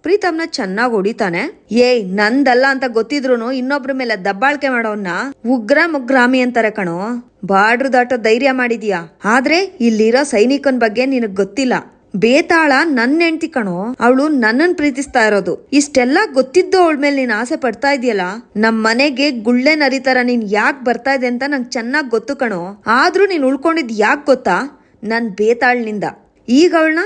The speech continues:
ಈ ಸ್ಥಿತಿಗ್ ತಂದು ನನ್ ಮುಂದೆ ಕಾಲರ್ ಎತ್ಕೊಂಡ್ ತಿರ್ಗಾಡ್ತೀಯ. ಏಯ್, ಕೈ ಕಾಲು ಎಲ್ಲಾನು ಲ್ಯಾಪ್ಸ್ ಮಾಡಿ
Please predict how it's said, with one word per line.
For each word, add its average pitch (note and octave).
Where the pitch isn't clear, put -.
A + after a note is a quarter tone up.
ಈ C#4
ಸ್ಥಿತಿಗ್ E4+
ತಂದು D#4
ನನ್ G3+
ಮುಂದೆ D#4
ಕಾಲರ್ B3
ಎತ್ಕೊಂಡ್ C#4+
ತಿರ್ಗಾಡ್ತೀಯ. G3+
ಏಯ್, A3+
ಕೈ B3
ಕಾಲು B3
ಎಲ್ಲಾನು B3
ಲ್ಯಾಪ್ಸ್ A3
ಮಾಡಿ A#3+